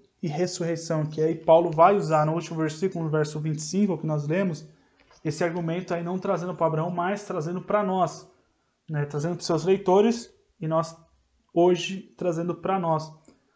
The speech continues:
O argumento de que Deus, assim como ressuscitou Jesus entre os mortos,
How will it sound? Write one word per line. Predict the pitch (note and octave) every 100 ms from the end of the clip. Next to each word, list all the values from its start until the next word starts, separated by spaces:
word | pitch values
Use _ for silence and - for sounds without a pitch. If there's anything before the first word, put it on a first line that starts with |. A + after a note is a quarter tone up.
| _ _ _ _ _ _ _ _ -
O | E3
argumento | F#3 F#3 F3+ F#3+ G#3+ G#3+ F3+ D3 - -
de | D3+
que | D#3 G3
Deus, | D#3+ F3 G3 F#3 - - - - _ -
assim | D#3+ - - A#3 B3+
como | - G#3+ G3 F#3+ F3 E3 D#3 D3+ - _ _
ressuscitou | F3 F#3 - F#3 - G3+ - - A#3 A3+
Jesus | G#3 F#3 E3 A3 G#3+ F3+
entre | F3+ F3
os | D#3
mortos, | D#3+ F3+ F3+ F3 D3+ -